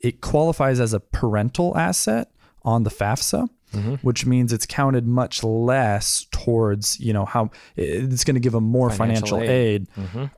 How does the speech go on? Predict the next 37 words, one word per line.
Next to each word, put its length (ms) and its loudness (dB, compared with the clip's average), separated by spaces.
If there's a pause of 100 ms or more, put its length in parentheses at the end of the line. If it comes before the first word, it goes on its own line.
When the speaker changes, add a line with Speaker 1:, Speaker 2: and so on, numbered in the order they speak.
(120)
Speaker 1:
um, 200 4
whereas 440 2
other 220 2
accounts 440 -2
might 220 0
be 100 0
in 80 2
the 80 0
child's 520 0
name, 340 2
Speaker 2:
Great 420 -2
point. 280 -4
Speaker 1:
which 60 -2
Speaker 2:
Yes. 260 0
Speaker 1:
qualify 340 2
much 240 0
higher. 300 2
Speaker 2:
Huge 200 0
disadvantage 680 -2
of 160 -6
the 100 -2
utma. 460 -6
Yes. 560 -8
Speaker 1:
Yeah, 240 2
exactly. 240 0
Speaker 2:
Uniform 280 2
tra-, 220 -4
uniform 560 0
transfers 540 -2
to 60 -6
minors 280 -4
accounts 260 -10
we 60 -10
were 80 -10
talking 240 -10
about 180 -12
earlier. 280 -10